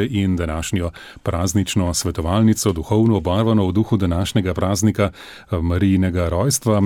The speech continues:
Z nami je vikar za pastoralo koprske škofije Ervin Mozetič in naša telefonska številka nič ena petsto dvanajst deset nič nič.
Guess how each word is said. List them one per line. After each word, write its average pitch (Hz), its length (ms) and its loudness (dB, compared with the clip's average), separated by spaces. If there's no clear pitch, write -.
Z 92 140 -2
nami 87 260 0
je 85 100 0
vikar 87 380 -2
za 85 160 -2
pastoralo 90 500 -2
koprske 98 480 -2
škofije 101 540 0
Ervin 90 340 0
Mozetič 107 600 0
in 95 160 0
naša 82 260 -2
telefonska 85 480 -2
številka 104 440 0
nič 104 280 0
ena 113 260 4
petsto 98 380 -2
dvanajst 87 480 -4
deset 92 540 0
nič 98 320 0
nič. 110 280 2